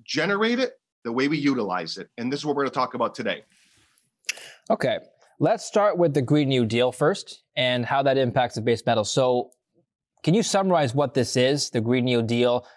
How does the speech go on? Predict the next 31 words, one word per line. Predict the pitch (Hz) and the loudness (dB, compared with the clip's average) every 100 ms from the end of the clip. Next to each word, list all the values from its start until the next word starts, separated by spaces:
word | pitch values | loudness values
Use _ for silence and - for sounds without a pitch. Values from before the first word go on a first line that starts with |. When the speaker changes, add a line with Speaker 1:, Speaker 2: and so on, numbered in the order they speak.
| - | -2
Speaker 2:
People | 185 190 165 | 0 2 2
have, | 175 | 2
this | 170 156 | 2 2
is | 156 | 4
not | 175 151 | 2 2
new, | 147 147 | 2 2
by | 120 107 | 2 0
the | 104 | 0
way. | 101 | 0
This | 104 113 | 0 0
is, | 120 107 | 0 0
this | 135 127 | 0 0
is | 117 | -2
some, | - 117 113 | 0 0 0
uh, | 107 104 - - | 0 0 -4 -2
this | 147 | 0
is | 151 139 | 2 2
an | 131 | 2
idea | 117 107 139 123 104 - _ _ - | 0 2 2 4 0 -4 _ _ -2
that's | 123 120 | 0 0
been | - 110 | -2 -2
passed | - 123 123 | 2 0 0
around | 110 113 117 104 | 0 2 2 -2
for | 107 101 - | -4 -4 -6
many | 117 123 120 | -4 0 2
years | 120 147 131 104 | 2 2 0 -2
already, | 104 82 64 _ _ | -4 -4 -8 _ _
several | - 143 127 120 | -4 0 2 2
years. | 113 127 123 107 | 4 2 2 0
And | 110 | 0
now | 120 120 120 | 0 2 0